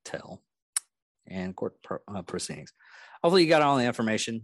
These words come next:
Uh, sorry this seems so droll or whatnot on this one, but I think it felt out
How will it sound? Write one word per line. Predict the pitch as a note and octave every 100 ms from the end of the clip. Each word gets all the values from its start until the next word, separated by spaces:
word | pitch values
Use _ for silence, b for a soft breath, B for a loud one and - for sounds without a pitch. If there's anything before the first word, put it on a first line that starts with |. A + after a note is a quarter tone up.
| A2
Uh, | A2+
sorry | A2+ - A2+ A2
this | G2 F#2
seems | - G2+ G2
so | F2+
droll | F2+ G2+ F#2 F#2 F2+ F2
or | F#2 _ _ _
whatnot | G#2 F2 E2+ F2 F#2 - B B B
on | - F#2
this | F#2 -
one, | F2+ G2
but | A2+
I | D#3+
think | D#3+ G3+
it | C3+ -
felt | - -
out | D#2 -